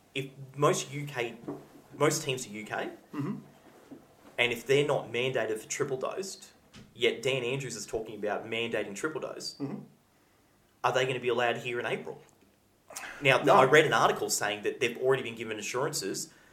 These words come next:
Speaker 1: Sorry, they've been given assurance that th-, it is gonna be going ahead as long as everyone complies by the rules.
Speaker 2: Mm.
Speaker 1: But the rules are gonna be triple dose.
Speaker 2: Mm-hmm.
Speaker 1: And they, there's no point for them to be triple dosed if, if the U K is not mandating it.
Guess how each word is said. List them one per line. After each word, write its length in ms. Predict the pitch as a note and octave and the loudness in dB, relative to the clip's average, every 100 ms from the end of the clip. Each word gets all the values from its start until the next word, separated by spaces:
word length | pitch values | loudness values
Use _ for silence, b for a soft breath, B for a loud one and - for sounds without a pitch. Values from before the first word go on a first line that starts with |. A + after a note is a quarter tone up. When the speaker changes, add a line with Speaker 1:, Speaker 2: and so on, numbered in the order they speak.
| b | b
Speaker 1:
Sorry, 300 | - G#2 F#2+ | 2 2 2
they've 120 | C3+ | -2
been 140 | C3+ | -2
given 160 | C#3 G#3+ | -2 -2
assurance 300 | B3 C#3+ C3+ | 0 0 -2
that 140 | B2 - | -4 -10
th-, 120 | - | -12
it 140 | B2+ B2 | -10 -8
is 120 | A#2 | -4
gonna 160 | - G2 | -2 -2
be 100 | A#2 | -2
going 280 | A#2 A2+ G#2+ | 0 0 -2
ahead 400 | G2 B2+ E2 - - _ _ _ _ _ | -2 -2 -2 -8 -20 _ _ _ _ _
as 180 | C3 C3 | 4 6
long 160 | C#3+ C#3 | 4 4
as 100 | C3+ | 2
everyone 280 | C3 B2 A2+ | 2 2 0
complies 380 | B2+ - G#2+ G2+ | -4 -2 0 0
by 140 | G2+ | -2
the 80 | G2+ | -2
rules. 380 | C3+ G3+ - - - | 2 0 0 -10 -4
Speaker 2:
Mm. 200 | C3 A2 - | -4 -4 -2
Speaker 1:
But 100 | C#3+ | 2
the 60 | |
rules 260 | C#3+ E3 A#3 | 4 4 4
are 40 | |
gonna 80 | C3 | 0
be 60 | A2 | -2
triple 260 | C#3 - | -2 -2
dose. 360 | C#3 E3+ - - | -2 -2 -4 -6
Speaker 2:
Mm-hmm. 180 | D3+ A3 - - _ _ B B B B B _ | -4 -6 -8 -20 _ _ B B B B B _
Speaker 1:
And 100 | C#3 | 4
they, 80 | C#3+ | 6
there's 240 | C#3+ D3 D3 | 6 4 6
no 180 | E3+ | 4
point 240 | - D#3+ G3 | 4 -2 0
for 80 | D3+ | 0
them 140 | C3 | -2
to 80 | B2 | -4
be 80 | A#2 | -8
triple 220 | B2 G#2 | -8 -2
dosed 260 | G#2+ A2 A#2 | 2 2 0
if, 180 | G2+ - | -6 -10
if 240 | A#2+ - | -12 -10
the 220 | A#2 A2 A2 | -2 2 2
U 200 | B2+ A#2+ | 0 -6
K 200 | A#2 C3 | -4 -4
is 80 | |
not 100 | - - | -4 -6
mandating 320 | C#3+ - | -4 -6
it. 40 | - | -6